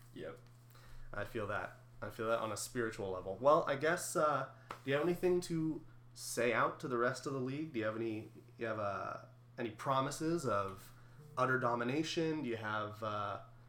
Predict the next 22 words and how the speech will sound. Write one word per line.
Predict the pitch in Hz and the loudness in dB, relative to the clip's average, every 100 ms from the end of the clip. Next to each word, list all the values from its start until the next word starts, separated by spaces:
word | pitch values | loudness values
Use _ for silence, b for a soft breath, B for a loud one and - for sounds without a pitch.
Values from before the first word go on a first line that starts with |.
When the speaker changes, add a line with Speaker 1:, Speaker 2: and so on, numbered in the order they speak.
| B B - | B B -8
Speaker 2:
regrets? | 101 - 120 147 - - - - - - - | -6 2 2 2 -2 -10 -10 -12 -8 -6 -2
Trades | - 120 127 127 | 2 2 2 0
you | 117 | 0
wish | 123 - | 0 0
you | 113 | 0
hadn't | 120 123 117 | 0 0 -2
made, | 117 120 151 - | 0 0 0 0
perhaps? | 180 170 190 226 - - - B B B - | 0 2 0 -2 -4 -4 -6 B B B -4
Speaker 1:
I | - 107 110 | -2 -2 0
don't | 160 120 | 2 2
regret | 110 107 98 | 0 0 0
that | 98 | 0
Ajayi | 98 104 95 92 92 | 0 4 4 4 0
trade. | 107 101 | 2 2
I | 101 | 2
still | 123 110 | 0 2
got | 110 101 | 2 2
Golden | 104 101 104 | 0 0 -2
Tate | 107 104 | -2 -2
out | 104 101 | 0 0
of | 104 107 | 0 0
it. | 104 101 | 0 -2